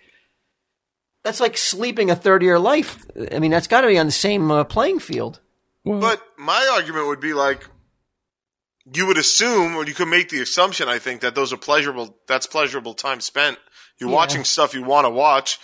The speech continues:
Speaker 3: So what's, what's the, what's the harm? Like, you're doing something that makes you feel good. So what, what, what else should you be doing?
Speaker 2: But that's, that's, if you're, if you watch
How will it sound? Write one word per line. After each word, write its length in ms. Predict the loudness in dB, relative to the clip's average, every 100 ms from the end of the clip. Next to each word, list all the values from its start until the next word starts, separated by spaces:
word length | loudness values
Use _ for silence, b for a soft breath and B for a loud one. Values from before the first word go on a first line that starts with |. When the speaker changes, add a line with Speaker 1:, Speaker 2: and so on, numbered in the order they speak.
| B B B B
Speaker 3:
So 560 | 0 4 4 2 -6
what's, 560 | -2 0 2 0 -2 -2
what's 400 | -2 -2 0 -4
the, 120 | -4
what's 200 | -4 -2
the 120 | 0 2
harm? 280 | 2 0 -4
Like, 180 | -8
you're 80 | -6
doing 320 | -4 -2 0
something 300 | 2 0 0
that 120 | 0 0
makes 220 | -2 -4
you 80 | -4
feel 240 | -2 -2
good. 260 | -4 -12 -6
So 460 | -4 -2 -2 -4
what, 240 | -4 -8 -4
what, 340 | -2 -2 -2
what 160 | 0 2
else 160 | 2
should 280 | 2 0 0
you 100 | -4
be 100 | -6
doing? 280 | -12 -14 -16 _ 0
Speaker 2:
But 80 | 2
that's, 220 | 2 4
that's, 560 | 2 2 -2 -14 -12 2
if 220 | 2 2
you're, 460 | 2 4 4 4 0
if 180 | 0
you 140 | 2 4
watch 640 | 4 2 -2 -8 -12 -16